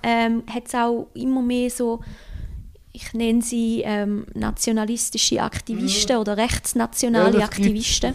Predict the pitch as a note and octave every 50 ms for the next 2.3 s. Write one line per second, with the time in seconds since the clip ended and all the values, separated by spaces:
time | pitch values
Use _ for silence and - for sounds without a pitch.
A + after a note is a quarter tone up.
0 | - - - G3 - F3+ F3+ F3+ F3+ F3+ F3+ F#3 F#3+ F#3 G3 G3 F#3+ F3+ F#3+ F#3+
1 | F3+ - - F#3+ F#3+ F#3 F3+ F3 - F3 E3+ - F#3 F3+ F3+ F3 F3 - E3 D#3+
2 | E3+ E3 E3 D3+ D3